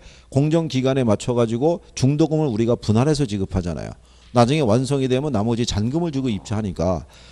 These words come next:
짓는 과정에 있을 때 대다수의 자금을 누가 부담한다? 수요자가 부담을 하죠. 대신에 이제 이 제도에서는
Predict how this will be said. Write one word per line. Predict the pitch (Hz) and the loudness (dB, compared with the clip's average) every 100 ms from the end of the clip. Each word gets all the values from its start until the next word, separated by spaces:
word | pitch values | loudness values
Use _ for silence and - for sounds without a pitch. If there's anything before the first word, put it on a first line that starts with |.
| - | -16
짓는 | - 139 165 180 | 2 4 4 2
과정에 | 165 113 120 127 | 4 4 6 2
있을 | 120 127 | 0 -2
때 | 120 135 | 2 2
대다수의 | 127 208 131 123 127 117 | 6 6 6 2 0 0
자금을 | - 98 113 151 | 0 0 0 -4
누가 | 104 113 | -4 -4
부담한다? | 101 101 92 85 87 82 - - - - - | -4 -4 -6 -8 -10 -12 -16 -20 -20 -20 -20
수요자가 | - - 175 156 147 | -4 4 4 4 0
부담을 | 95 92 92 82 | -2 -4 -4 -4
하죠. | 98 78 - - - - - - | -6 -6 -8 -14 -20 -20 -20 -2
대신에 | - 147 185 | 4 4 4
이제 | 180 160 | 0 -2
이 | 135 143 | 0 2
제도에서는 | 120 117 131 135 156 104 107 80 | 4 4 4 4 2 0 -2 -4